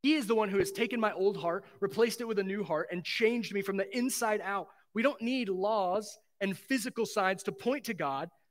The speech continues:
because we have God dwelling inside of us and changing us, and we can boast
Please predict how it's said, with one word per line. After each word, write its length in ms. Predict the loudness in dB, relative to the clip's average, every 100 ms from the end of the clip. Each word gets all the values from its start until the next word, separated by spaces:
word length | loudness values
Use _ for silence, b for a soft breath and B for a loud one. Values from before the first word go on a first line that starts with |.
| _
because 220 | -8 -8
we 240 | -4 -2 0
have 260 | -2 -2
God 260 | 4 4 4
dwelling 300 | 0 0 0
inside 500 | 0 -4 -6 -4 -4
of 120 | -4
us 320 | -8 -12 -20 _ _ _ _ -4
and 160 | -4
changing 540 | -2 -4 -2 -2 -2 -2
us, 160 | -4
and 100 | -4
we 100 | -6
can 180 | -4 -4
boast 500 | -2 2 2 2 -8